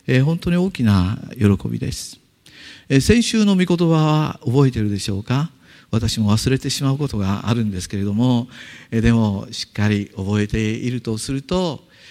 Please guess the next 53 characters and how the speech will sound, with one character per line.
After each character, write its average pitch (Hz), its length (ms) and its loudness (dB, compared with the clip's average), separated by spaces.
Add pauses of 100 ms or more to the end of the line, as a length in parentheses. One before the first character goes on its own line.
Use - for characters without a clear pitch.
(180)
先 190 240 2
週 190 200 -2
は 185 200 2
ヘ 180 160 4
ブ 190 80 0
ラ 208 160 2
イ 208 40 2
人 202 240 -2
へ 147 100 2
の 104 120 0
手 98 140 6
紙 98 180 -2
の 101 100 -2
中 107 200 -4
か - 160 -8
ら 92 80 -6
先 110 260 -4
ほ 123 80 -2
ど 127 220 -2 (360)
御 110 460 -2
言 123 140 -2
葉 113 120 2
を 113 260 -2
読 120 200 -2
ん 101 100 -6
だ、 110 340 -8 (360)
イ 151 60 -2
エ 165 80 2
ス - 100 -10
様 143 240 -2
は 123 180 -2
創 151 280 -2
始 - 140 -8
者 151 120 -6
で 143 160 -4
あ 107 80 -4
り 98 140 -8
完 120 240 -6
成 135 200 -8
者 101 200 -12
で 95 260 -10 (140)
あ 101 120 -8
り、 113 140 -12 (300)
こ 190 100 -6
の 214 100 -2
方 208 280 -4
を 117 240 -2
見 120 120 -2
つ 120 140 -12
め 170 140 -4
な 185 100 -2
が 180 140 -4
ら 165 240 -4